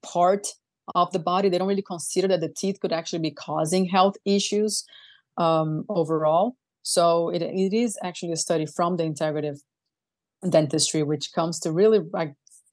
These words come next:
to me, is like to revolutionary, to, uh, create, like, this revolution on, uh, medicine, because, um,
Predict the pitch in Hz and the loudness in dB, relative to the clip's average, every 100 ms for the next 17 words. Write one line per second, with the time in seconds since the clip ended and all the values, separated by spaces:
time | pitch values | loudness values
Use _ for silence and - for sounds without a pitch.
0 | _ - 175 202 247 175 151 160 156 170 | _ 0 4 4 4 2 0 -2 0 0
1 | 165 170 190 180 156 151 - - 165 - | 2 2 0 -2 -4 -8 -12 -4 -2 -2
2 | 180 160 147 147 156 - - 180 208 170 | 0 0 0 -4 -8 -8 2 6 6 4
3 | - 160 180 175 170 160 175 - 180 170 | 2 4 4 6 4 2 -2 -2 -2 -2
4 | 160 156 156 151 - 160 143 139 143 214 | -4 -6 -8 -16 -4 0 0 0 2 2
5 | - - 175 - - - _ _ _ 160 | 4 2 0 -4 -12 -20 _ _ _ 2
6 | 160 170 160 156 - 170 156 151 147 | 4 6 6 6 4 4 2 0 -2